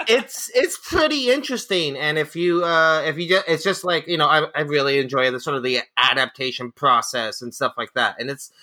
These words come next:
it's a cool little short film. It's, like, half an hour long. You can find it on YouTube. But if you like Twelve Monkeys at all, I would definitely suggest checking it out, 'cause it's, it's pretty wild how you go from that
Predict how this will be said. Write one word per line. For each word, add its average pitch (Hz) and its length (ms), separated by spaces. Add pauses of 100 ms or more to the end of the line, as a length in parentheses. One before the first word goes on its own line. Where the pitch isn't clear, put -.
(120)
it's 202 160
a 233 40
cool 277 280
little 247 160
short 226 320
film. 190 260
It's, 151 120
like, 160 120
half 156 240
an 165 80
hour 156 180
long. 139 400
You 131 100
can 117 100
find 139 260
it 139 120
on 131 140
YouTube. 131 520 (400)
But 143 80
if 139 100
you 139 100
like 147 260
Twelve 151 280
Monkeys 143 380
at 131 120
all, 127 360
I 127 80
would 123 160
definitely 120 320
suggest 117 460
checking 123 460
it 117 240
out, 120 300
'cause 107 160
it's, - 320 (480)
it's 139 200
pretty 202 280
wild 156 440
how 139 100
you 127 220
go 139 240
from 123 280
that 123 340